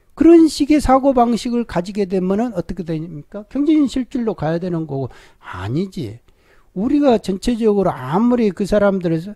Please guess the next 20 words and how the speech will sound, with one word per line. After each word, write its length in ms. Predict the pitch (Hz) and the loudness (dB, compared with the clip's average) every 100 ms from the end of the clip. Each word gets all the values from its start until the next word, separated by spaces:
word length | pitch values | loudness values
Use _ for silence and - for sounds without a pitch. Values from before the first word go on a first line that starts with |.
| - | -18
사기를 440 | - - 302 339 302 | -6 0 4 6 4
친다 320 | - 262 233 | 2 0 2
해가지고 440 | 208 202 202 185 | 2 2 2 0
사기꾼 440 | 170 240 262 - 226 | 0 -4 -4 -2 0
오 120 | 196 | 0
프로 260 | - 220 190 | -2 -2 0
잡으려고 720 | 175 170 165 160 147 147 135 | 0 0 2 2 0 -2 -2
그러면 220 | 190 175 | -4 -6
구십오 380 | - 170 170 180 | -6 -8 -4 -6
프로를 420 | - 170 160 143 - - - | -4 -6 -4 -4 -6 -14 -4
무너뜨려야 560 | 156 196 - 180 160 | 0 0 0 0 0
되냐 300 | 143 135 139 | 0 -2 -2
이거예요. 720 | 123 113 123 113 104 127 107 - - | -4 -2 -2 0 0 -2 -4 -10 -6
예? 160 | 160 190 _ _ _ _ _ _ _ _ - | -4 -6 _ _ _ _ _ _ _ _ -2
탈세하고 640 | 294 285 302 277 254 240 | 0 0 2 4 4 2
그렇게 320 | - 240 - | 0 -2 0
뭐를 420 | 214 202 247 240 214 | 0 6 6 6 0
이렇게 280 | 220 - | -2 -4
장난치는 640 | 214 175 214 226 - 226 208 | -4 -2 0 0 0 0 2
사람들, 840 | 190 190 196 165 143 170 170 101 | 2 0 0 0 2 4 4 0